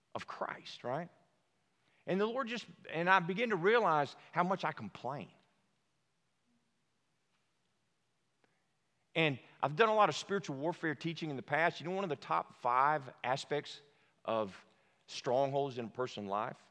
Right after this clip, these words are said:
is complaining. And I said, "Lord, man."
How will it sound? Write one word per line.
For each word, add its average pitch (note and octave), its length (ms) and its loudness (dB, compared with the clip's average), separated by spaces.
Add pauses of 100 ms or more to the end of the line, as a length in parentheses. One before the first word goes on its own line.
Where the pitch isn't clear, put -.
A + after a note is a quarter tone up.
(680)
is - 80 -20
complaining. - 480 -12 (4000)
And A#2 320 -2 (340)
I A2 140 -4
said, F2+ 220 -14
"Lord, G#2 340 -8 (260)
man." A2+ 220 -16